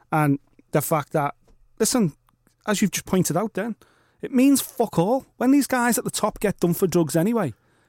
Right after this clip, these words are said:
they don't get bans, they don't get thrown out of the sport, they get a six-month slap on the wrist, they get, it means fucking nothing. So, what's the point? Maybe every, should all just spew it then. Just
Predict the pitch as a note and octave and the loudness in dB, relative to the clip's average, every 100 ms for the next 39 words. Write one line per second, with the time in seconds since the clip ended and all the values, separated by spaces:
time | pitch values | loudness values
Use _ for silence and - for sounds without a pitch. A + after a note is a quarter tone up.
0 | - G3+ B3 C4 A#3 - C3 E3+ G3 G#3 | -2 0 0 -2 -2 0 2 2 2 0
1 | A#3+ A#3 A3+ - G#3 F#3+ F3 E3 D#3 - | 0 0 -2 0 0 0 -2 -2 -4 -2
2 | C3+ G3 B3 A#3+ A3 - G#3 - G3+ F#3+ | -2 -2 -2 -4 -2 -2 -4 -2 -2 0
3 | F3+ D#3 F3+ F3+ F3+ A#3+ - G#3+ G#3+ - | -2 -4 -2 -2 -4 -6 -8 -4 -4 -6
4 | - - - A3+ A#3+ A#3+ - B3+ A3+ G3 | -12 -14 -2 4 4 4 0 0 2 2
5 | E3+ - C#4+ - _ _ _ _ _ _ | 2 0 -6 -8 _ _ _ _ _ _
6 | - A3 A#3+ - _ _ - B3 - B3 | 0 0 0 -8 _ _ -4 -2 0 -2
7 | - G#3 - - _ _ _ _ _ _ | 0 0 0 -10 _ _ _ _ _ _
8 | _ _ - A#3+ C4+ B3 B3+ G#3 B3 A3+ | _ _ -2 2 4 4 2 2 2 4
9 | B3 B3+ - C#4 C#4 - C#4 B3 B3 - | 4 0 0 0 0 0 -2 -2 -6 -8